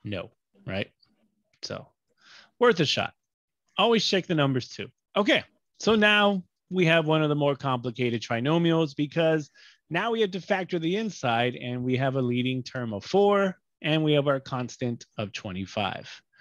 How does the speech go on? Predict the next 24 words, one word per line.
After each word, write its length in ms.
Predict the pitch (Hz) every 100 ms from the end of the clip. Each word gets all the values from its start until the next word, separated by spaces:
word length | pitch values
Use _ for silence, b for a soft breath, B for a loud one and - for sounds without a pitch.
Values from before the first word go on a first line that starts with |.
| b b b b _ _ _ _
And 80 | 107
if 120 | 104
you're 80 | 120
wondering 320 | 135 165 156
what 100 | 156 147
a 40 |
constant 480 | - 151 135 - 120
is, 340 | 120 117 - -
a 80 | 120
constant 560 | - 131 127 - 131 -
is 160 | 113
just 320 | 107 110 - -
a 140 | 120 110
plain 380 | - 107 107
old 220 | 104 104 95
number 440 | 92 92 92 95 _ _ _ _ -
without 280 | 90 87
a 60 | 90
variable. 520 | 90 82 85 - - _ _ _
So 180 | - 90
twenty-five 680 | - 120 117 117 107 98 98
is 120 | 92
my 160 | 92
constant. 460 | 90 - - - -